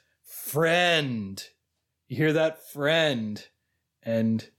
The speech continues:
it's like in The Simpsons, you can pinpoint the moment where his heart breaks into or whatever it is with, uh, Ralph and Lisa. But it's only a couple of minutes later when,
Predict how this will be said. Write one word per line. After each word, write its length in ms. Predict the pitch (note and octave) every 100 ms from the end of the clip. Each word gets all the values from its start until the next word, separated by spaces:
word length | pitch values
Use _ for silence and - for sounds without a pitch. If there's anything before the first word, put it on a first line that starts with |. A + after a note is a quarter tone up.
| -
it's 180 | C3+ -
like 220 | C#3+ C#3
in 80 | C3+
The 80 | B2+
Simpsons, 640 | D3 C3 - B2+ B2 - -
you 100 | D#3+
can 180 | D#3 D3
pinpoint 440 | G3+ G3 F#3+ F3
the 80 | C#3+
moment 500 | D3 D#3 E3 E3 E3
where 200 | D3 C3
his 180 | C3+ C3
heart 260 | D3 C#3+
breaks 300 | C#3 C3+ -
into 280 | C#3 C#3 C3+
or 140 | B2 B2
whatever 320 | B2+ B2+ B2+
it 60 |
is 280 | B2 B2 -
with, 220 | A#2+ A#2+
uh, 280 | B2+ A#2 A#2 - _ _ _
Ralph 360 | D3+ B2 B2 B2
and 140 | C3
Lisa. 400 | B2 B2 B2 A2+ - _ _ _ _ _ _ _ _
But 380 | C#3+ C3+ C3 - _ _
it's 180 | F3 D3+
only 320 | F#3+ F#3 F3+ E3+
a 120 | D#3+
couple 360 | F3 E3+ E3
of 80 | D3+
minutes 320 | D3 C#3+ C3+
later 400 | C#3+ C#3 C3+ C3+
when, 480 | B2 B2 B2 A#2+ C3+